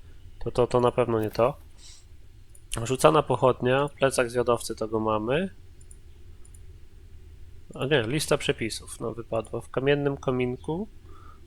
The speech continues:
możemy zrobić orzeźwiająco-, orzeźwiającą sałatkę. Topór druidy, no niestety nic. Warsztatu nie mamy. I w kuźni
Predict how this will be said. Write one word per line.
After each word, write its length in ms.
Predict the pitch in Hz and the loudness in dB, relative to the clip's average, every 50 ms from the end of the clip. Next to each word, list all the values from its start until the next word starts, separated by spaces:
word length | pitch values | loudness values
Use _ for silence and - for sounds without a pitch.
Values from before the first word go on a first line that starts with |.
| - - | -10 -6
możemy 340 | 127 123 127 131 127 127 127 | -4 0 2 2 4 4 2
zrobić 400 | 120 139 131 131 127 127 - - | 2 4 2 2 2 0 -2 -2
orzeźwiająco-, 680 | 131 120 131 127 117 131 123 127 127 127 127 - - - - | 0 2 2 2 2 0 0 2 2 2 2 2 0 -2 0
orzeźwiającą 840 | 135 127 123 139 135 120 120 123 127 127 131 135 135 131 - 131 123 | 2 4 6 6 4 4 4 4 4 4 6 4 2 0 -2 -8 -6
sałatkę. 520 | - 127 123 120 113 - - - - 123 | -2 0 2 2 2 0 0 -2 -2 -2
Topór 300 | - 123 - - 127 - | -2 -2 -4 -4 -6 -6
druidy, 300 | - 120 123 123 120 120 | -4 -2 -2 0 0 0
no 120 | 120 117 117 | -2 -2 -2
niestety 400 | 117 110 - - 120 - 113 110 | -2 -4 -6 -6 -6 -6 -4 -4
nic. 380 | 110 120 - - - - - - - - - - - - - - - - - - - - - - | -4 -4 -4 -4 -6 -8 -8 -12 -18 -20 -20 -20 -18 -18 -18 -18 -18 -18 -18 -18 -18 -18 -14 -2
Warsztatu 540 | 120 120 123 120 - - - 160 165 - 165 | 6 6 6 6 6 2 4 4 4 4 4
nie 160 | 143 135 127 | 4 4 6
mamy. 420 | 123 123 117 110 110 110 123 143 147 - - - - - - - - - - - - - - - - - - - - - - - - | 6 6 6 6 4 2 0 0 -2 -6 -14 -18 -18 -18 -20 -18 -18 -18 -18 -18 -18 -18 -18 -18 -18 -20 -20 -20 -20 -20 -18 -10 -6
I 120 | 120 120 | -6 -6
w 80 | - - | -6 -6
kuźni 720 | - - 151 139 127 120 127 123 127 139 156 180 190 190 | -2 2 2 2 2 2 2 2 2 2 2 0 -2 -2